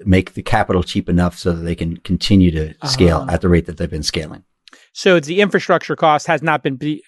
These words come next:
Speaker 2: built out, but you're saying if theoretically the infrastructure was built out, you'd now be competitive or less expensive. Are the governments engaging with these companies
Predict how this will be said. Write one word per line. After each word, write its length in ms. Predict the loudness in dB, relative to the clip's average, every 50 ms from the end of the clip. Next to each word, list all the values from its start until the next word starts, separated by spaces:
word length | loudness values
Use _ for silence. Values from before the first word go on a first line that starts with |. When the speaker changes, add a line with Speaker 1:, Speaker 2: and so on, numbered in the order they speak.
| -12 -2
Speaker 2:
built 300 | 0 2 2 2 2 2
out, 240 | 2 2 2 0 -2
but 120 | -6 -8
you're 100 | -8 -6
saying 340 | -2 0 0 0 -2 -4 -4
if 300 | -4 -4 -4 -6 _ _ _ _ _ _ _ _ _ -2
theoretically 580 | 0 2 4 4 4 4 4 2 0 -2 -4 -2
the 220 | -2 -2 -2 -4
infrastructure 480 | -4 -4 -4 -2 0 0 0 0 -2 -6
was 140 | -6 -4 0
built 260 | 0 2 2 2 2
out, 320 | 0 2 2 0 -4 _ _ _ _ _ _ _ _ _ _ _ _ _ _ _ _ _ _ -20 -20 _ 0
you'd 120 | 0 2 4
now 160 | 4 2 2
be 160 | 0 -2 -4
competitive 760 | -4 -8 -10 -2 2 2 2 2 2 0 0 -2 -2 -8 -8
or 200 | -8 -8 -8 -6
less 480 | -6 -8 -8 -8 -10 -12 -16 -20 -20 -18 -18
expensive. 600 | -16 -6 -2 0 0 0 0 -4 -6 -6 -6 _ _ _ -20 -20 -20 -20 -20 _ _ -6 -6 -6 -2 2
Are 120 | 2 4 4
the 120 | 4 2
governments 680 | 4 4 4 6 6 6 4 4 4 2 0 -2 -4 -12 _ _ _ _ _ _ _ _ _ _ _ _ _ -6
engaging 640 | -2 -2 0 2 4 4 4 2 2 0 0 0
with 220 | 2 -2 -2 -2 -2
these 260 | -4 -2 -2 -4 -6
companies 880 | -8 -2 -2 -2 0 0 -2 -2 -2 -2 -2 -4 -4 -6 -10 -14 -18